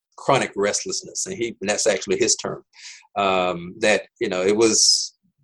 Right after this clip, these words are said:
it, it was hard to focus on the here and now. It was always the next step. It was always, you know, the winning the next race and so forth. So, um, yeah, I, a lot of black politicians, that's, uh, you know, those who have been in the trenches since the Civil Rights Movement,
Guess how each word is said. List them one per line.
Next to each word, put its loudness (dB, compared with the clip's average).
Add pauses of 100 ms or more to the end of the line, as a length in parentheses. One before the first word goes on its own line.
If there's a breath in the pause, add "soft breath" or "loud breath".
(960)
it, -10 (140)
it -4
was -8
hard 6
to -2
focus 0
on -2
the -6
here -2
and -8
now. 0
It -4
was -10
always -2
the -12
next -16
step. 4
It -2
was -6
always, 2
you -8
know, -4
the 0 (180)
winning 0
the -4
next -10
race 4
and -4
so 2
forth. 2 (460 loud breath)
So, 8 (260)
um, 2 (280)
yeah, 2
I, -4 (120)
a -6
lot 2
of 0
black -2
politicians, -4
that's, -4
uh, 2
you 4
know, 6
those 4
who -4
have -2
been 0
in 0
the 0
trenches -4
since -4
the -10
Civil -4
Rights -2
Movement, -10